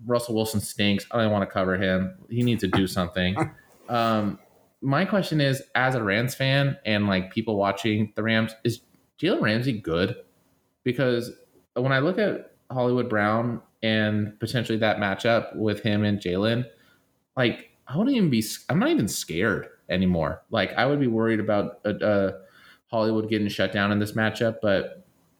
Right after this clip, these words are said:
Speaker 1: man, Jalen's looked off. He's, he's, he's let up a lot of, uh, I mean, he played Stefon Diggs week one, but even against
Speaker 2: Mm-hmm.
Speaker 1: Drake London, when he had, was matched up with him last week, um, Drake got his fill. He had a great game. Um, Hollywood's, I think, s-,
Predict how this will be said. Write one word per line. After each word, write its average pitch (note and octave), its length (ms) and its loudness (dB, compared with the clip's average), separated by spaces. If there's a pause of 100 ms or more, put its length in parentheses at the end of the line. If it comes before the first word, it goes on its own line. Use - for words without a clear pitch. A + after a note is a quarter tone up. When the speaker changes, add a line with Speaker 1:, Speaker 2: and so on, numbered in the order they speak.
(220)
Speaker 1:
man, A2+ 200 0
Jalen's B2 400 2
looked B2 180 -2
off. F#2+ 340 0
He's, G#2+ 180 0 (160)
he's, G#2 640 0 (260)
he's A2 180 -2
let A2+ 180 4
up - 100 -4
a A#2 40 -2
lot G#2+ 240 0
of, G#2 160 0
uh, F#2+ 280 2
I - 40 -4
mean, G2 200 2
he G2+ 80 -4
played A2 200 0
Stefon F#2+ 380 -2
Diggs F2 320 -2
week E2+ 200 0
one, F2+ 340 0 (420)
but G2 400 0
even B2+ 180 2
against G#2+ 260 2
Speaker 2:
Mm-hmm. E2+ 60 -2
Speaker 1:
Drake G#2 200 -2
London, G#2 440 0
when G#2 120 0
he G2+ 60 -2
had, G#2 100 0
was G#2 160 -2
matched F#2+ 260 0
up G2+ 140 0
with G2 120 -4
him G#2 160 0
last F#2 300 0
week, G#2 380 0 (260)
um, F#2+ 400 0
Drake A2 200 0
got C#3+ 140 2
his G#2 140 -2
fill. G#2 320 0
He A2+ 140 -2
had A2+ 100 2
a G2+ 40 0
great F#2 300 -2
game. G2 380 0 (400)
Um, F#2+ 280 0
Hollywood's, A#2 540 0
I G2+ 140 -2
think, G2+ 240 0
s-, - 100 -10